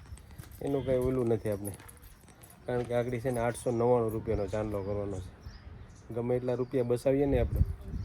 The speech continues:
આ ચાંદલો તો ત્રણ મહિને ને ત્રણ મહિને કરવો પડે. સો રૂપિયા બચાવવાનું કંઈ આપણા ખિસ્સામાં નહીં આવે, એ તો એ આગળ વયા જવાના છે. કારણ કે આઠસો ને નવ્વાણું રૂપિયાનો ચાંદલો કરવાનો છે.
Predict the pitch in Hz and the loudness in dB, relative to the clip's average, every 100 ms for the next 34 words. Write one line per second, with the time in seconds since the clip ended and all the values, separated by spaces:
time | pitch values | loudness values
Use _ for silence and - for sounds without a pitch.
0 | - - - - - - - 110 120 123 | -6 -8 -10 -16 -20 -16 -8 -2 2 4
1 | 123 120 117 127 127 120 117 104 113 113 | 4 2 2 4 6 6 4 2 2 2
2 | 110 104 95 110 101 98 101 92 - - | 0 -2 -2 -4 -4 -4 -6 -6 -12 -20
3 | - - - - - - - - - - | -20 -20 -20 -20 -20 -20 -20 -20 -20 -20
4 | - - - - - - - - - - | -20 -20 -20 -20 -20 -20 -18 -18 -18 -18
5 | - - - - 139 139 135 131 127 135 | -18 -20 -16 -2 0 2 4 4 4 2
6 | 139 135 135 127 131 127 113 - - - | 4 4 4 4 4 2 0 -8 -16 -16
7 | - - - 117 113 135 135 139 139 131 | -16 -10 -6 -4 -2 4 6 8 8 8
8 | 117 104 107 117 123 131 123 123 120 120 | 6 4 0 -2 0 2 2 2 2 4
9 | 110 107 104 101 92 - - - - - | 4 2 0 -2 -6 -10 -14 -14 -12 -8
10 | - - 120 120 117 127 - 131 123 - | -8 -4 0 2 2 0 -2 0 0 2
11 | 135 123 127 131 120 120 120 107 117 110 | 4 6 6 6 6 4 2 2 2 2
12 | 113 101 104 107 104 95 | 2 0 0 2 0 -2